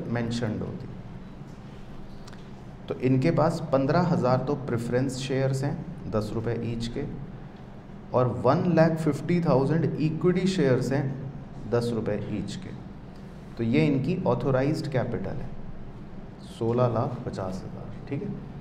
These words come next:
लेकिन इन्होंने पब्लिक को कितने इशू कर रखे हैं वो देखो अब नीचे, इशूड या सब्सक्राइब्ड कैपिटल। तो पन्द्रह में से प्रेफरेंस शेयर सिर्फ बारह हज़ार ही पब्लिक को इशू कर रखे हैं।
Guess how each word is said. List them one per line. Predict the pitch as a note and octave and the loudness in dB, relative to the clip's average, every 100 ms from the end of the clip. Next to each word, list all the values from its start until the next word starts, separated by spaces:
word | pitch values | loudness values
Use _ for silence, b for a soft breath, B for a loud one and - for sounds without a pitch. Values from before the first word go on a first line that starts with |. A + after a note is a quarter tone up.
| - B B B B B - | -14 B B B B B 0
लेकिन | A#2+ C#3 E3+ C3 D3 | 4 6 4 2 2
इन्होंने | D3+ D#3 E3+ | 4 6 6
पब्लिक | E3+ C#3+ C3 F3 - | 6 4 6 4 6
को | F#3 | 4
कितने | E3+ - D#3+ | 4 2 2
इशू | D#3 C3+ D3 | 2 2 2
कर | C3+ A#2+ | 2 2
रखे | A#2 - | 2 0
हैं | B2 | 0
वो | A#2+ | 2
देखो | A2+ G#2 A2+ | 2 2 0
अब | A2+ | 0
नीचे, | A2 G#2 A2+ - - - - - - - - - | 0 -2 -2 -4 -6 -10 -12 -12 -12 -12 -12 -4
इशूड | B2 - D3+ C3 - - - - - - - | -2 2 2 2 -2 -6 -8 -10 -12 -12 -4
या | G#2 | -4
सब्सक्राइब्ड | A2 A#2+ - B2+ B2 B2 - | -2 -4 -2 2 4 2 0
कैपिटल। | G2+ G2 - - - - B B B B B B B - - - - - - | -2 -2 -6 -8 -10 -12 B B B B B B B -14 -14 -14 -14 -12 -6
तो | B2+ - | -6 6
पन्द्रह | C#3 C#3+ F3 G3 | 8 8 8 8
में | D#3+ D3 | 8 6
से | F3+ F3 - - - - | 4 2 0 -6 -8 0
प्रेफरेंस | C3+ C3 D#3+ F3 E3+ | 2 4 4 4 2
शेयर | - D3 D3 | 2 2 2
सिर्फ | - F3 F3 G#2 | 0 0 0 2
बारह | - A#2 D3 | 8 10 10
हज़ार | E3 D3 C#3+ C#3 | 8 6 6 4
ही | C3+ E3 | 4 4
पब्लिक | B2+ A#2 B2+ B2+ | 4 4 2 2
को | D3 | 2
इशू | D3 B2+ B2+ | 2 2 0
कर | A2 F#2+ | 2 0
रखे | F#2 - | -2 -6
हैं। | - | -8